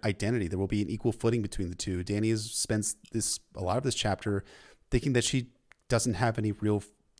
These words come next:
friends or real equals, people who are gonna be equal to the queen of, to the queen and the, and the mother of dragons. And yet Jon will have that role. He will be, you know, he'll have his own magical a-, animal in the form of Ghost and the, and the direwolf.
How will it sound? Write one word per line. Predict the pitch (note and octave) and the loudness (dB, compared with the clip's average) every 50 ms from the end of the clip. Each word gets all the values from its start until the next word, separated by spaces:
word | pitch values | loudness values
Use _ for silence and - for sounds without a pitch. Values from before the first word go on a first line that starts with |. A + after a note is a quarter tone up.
| _ _ _ _ | _ _ _ _
friends | - G2 C#3+ F3+ B2+ - - E2 D#2+ - - - - - | 0 2 2 2 2 0 -4 -6 -6 -6 -6 -6 -6 -4
or | G#2 F#2+ | -4 -2
real | F2+ A2 A2 A2 G2+ | 2 4 4 4 4
equals, | G2+ C3+ - - - F2 - | 2 0 -2 -2 -6 -8 -4
people | - A#2+ G#2+ A2+ G2 | -2 -2 -2 0 0
who | F2 A2 | 2 2
are | G2+ | 0
gonna | F#2+ G2+ F#2+ | 0 0 -2
be | G2+ F#2 | -2 -4
equal | G#2 - - F#2+ | -4 -4 -4 -6
to | - - | -6 -8
the | F#2+ | -10
queen | F#2 - G2+ F#2+ F2+ | -10 -6 -4 -4 -4
of, | F#2 F2 D#2 - - | -4 -6 -8 -10 -14
to | - - | -12 -12
the | - | -10
queen | - - G2 F#2+ F#2+ F#2+ | -8 -6 -6 -6 -4 -4
and | F#2 F#2+ G2 G2+ | -6 -4 -4 -6
the, | G2 | -6
and | F#2 F2+ | -6 -6
the | F#2 F#2+ | -6 -4
mother | F2 F#2 F2+ F2 | -4 -4 -2 -4
of | E2+ - | -4 -4
dragons. | - F#2 F#2 F#2 F2 - E2 F2+ - - - - - - - - - - - | -4 -4 -4 -4 -4 -6 -8 -6 -6 -8 -8 -8 -16 -20 -20 -20 -20 -10 -2
And | - B2 | 2 2
yet | D#3+ D#3+ | 2 4
Jon | - D3+ E3+ F#3+ D#3+ | 4 4 4 4 4
will | C#3+ E3+ F3+ D#3 | 4 4 4 4
have | A#2 C3 C#3+ E3+ E3+ - | 4 4 2 2 4 4
that | D3 C#3+ C3+ C2 D#2+ | 4 4 4 2 2
role. | G#2+ C#3 F3 D3+ G2 | 2 4 4 4 0
He | - - - A#2+ A2+ | -2 -2 0 0 0
will | A2+ A2+ A2 | 2 0 2
be, | A2+ A#2+ A#2 A2+ A2 G#2+ G#2+ - - - - - - - - _ _ _ | 2 2 4 4 4 2 0 -4 -14 -20 -20 -20 -20 -20 -20 _ _ _
you | - - A2 | -4 0 0
know, | G#2+ G#2 | 2 2
he'll | F#2 B2 A#2 G#2+ | 4 4 4 4
have | F#2 A2 A2+ A2+ G#2+ G2 - - | 6 6 6 4 4 2 -4 -4
his | - A#2 G#2+ - | -2 -2 0 0
own | - G#2+ G#2+ A2 A2 G#2 | 2 2 4 4 4 4
magical | G#2 G2+ G#2 G#2+ A2 F#2+ - - G#2 G2 G2+ F#2+ F#2+ F#2 - - - E2+ - - - - | 4 4 2 2 -2 -4 -2 -2 0 0 0 0 -2 -4 -6 -8 -10 -10 -10 -10 -8 -6
a-, | A2 A2+ - - | -6 -6 -6 -2
animal | - G2+ G#2+ G#2 G2 G#2 | 0 0 2 2 2 2
in | G2 | 2
the | G2 F#2+ | 2 0
form | - - G#2+ G#2+ G2+ G2 F#2+ F#2 | -2 -4 -2 0 0 0 0 0
of | F#2+ F#2 - | -2 -4 -4
Ghost | - F#2 F#2 G2+ A2+ A2+ - - | -4 -2 0 0 0 0 0 0
and | F#2+ F#2+ | 0 0
the, | F#2+ | 0
and | E2+ F2+ F#2 | 0 0 0
the | F#2+ | 0
direwolf. | - F2 E2+ F2+ F#2 G2+ G#2+ A#2 B2+ - | 0 0 2 2 0 2 0 0 0 -2